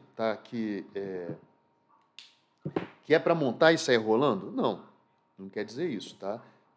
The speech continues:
Tô fazendo aqui um paper trade, tô fazendo uma apuração justamente pra estudar, é, os momentos que seriam melhores. Eu gostei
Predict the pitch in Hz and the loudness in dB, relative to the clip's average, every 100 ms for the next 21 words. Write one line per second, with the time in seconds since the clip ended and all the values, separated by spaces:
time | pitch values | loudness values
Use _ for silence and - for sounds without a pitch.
0 | _ 98 123 110 110 123 117 - 101 160 | _ -4 0 0 0 -2 -4 -6 -8 -6
1 | - 117 113 107 92 95 127 123 - 90 | -4 -6 -6 -10 -6 -4 -4 -6 -8 -6
2 | 113 156 123 - 107 90 - 113 147 165 | -6 -6 -6 -4 -4 -4 -4 -8 -4 -2
3 | 113 131 - 160 - 175 107 139 - - | -2 -4 -6 -10 -10 0 2 2 -2 -18
4 | _ _ _ _ _ 117 110 107 131 120 | _ _ _ _ _ 4 6 6 2 2
5 | 170 160 117 143 - - - 175 165 220 | 4 4 4 2 -2 -8 -2 -2 0 2
6 | 220 110 - - - _ _ _ - - | 4 4 2 -10 -16 _ _ _ -4 0
7 | 113 117 147 202 - 135 123 185 | 2 2 4 2 2 2 2 0